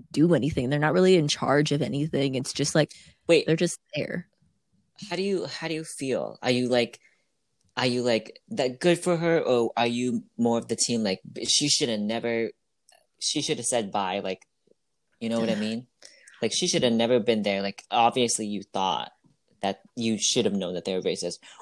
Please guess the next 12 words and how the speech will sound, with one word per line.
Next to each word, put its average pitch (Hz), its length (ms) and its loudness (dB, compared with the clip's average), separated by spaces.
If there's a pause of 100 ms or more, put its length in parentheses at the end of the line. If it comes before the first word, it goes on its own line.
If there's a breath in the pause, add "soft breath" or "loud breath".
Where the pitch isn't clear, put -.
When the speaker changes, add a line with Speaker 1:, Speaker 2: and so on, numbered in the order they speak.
Speaker 2:
Or 175 180 8
are 139 80 6
you 143 140 4
like, 131 200 0
"Oh 156 60 -6
my 165 140 -6
God, 143 240 -4
love 127 220 -4
is 117 140 -10
love." 87 280 -6 (240)
Like, 98 360 -8
Speaker 1:
I 262 180 6